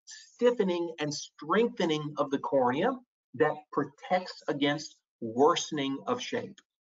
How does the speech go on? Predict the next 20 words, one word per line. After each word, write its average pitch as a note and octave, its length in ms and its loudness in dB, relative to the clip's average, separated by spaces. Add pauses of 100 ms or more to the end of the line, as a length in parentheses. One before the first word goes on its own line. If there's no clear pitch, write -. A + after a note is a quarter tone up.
(1040)
The D3 100 8
reason G3+ 800 0
to D3+ 60 -4
do F#3 260 0
cross-linking B2+ 920 0 (280)
is B2+ 180 4
not E3 680 2 (460)
to C#3 100 -2
improve C3 420 -2
the B2 100 -4
vision. G#2+ 420 -8 (400)
It's D#3 240 2
not D#3+ 560 2 (420)
to E3 120 4
improve E3+ 400 2
the D#3 100 4
shape D#3 300 2
of D3 80 2
the C3 80 -2
cornea. B2 440 0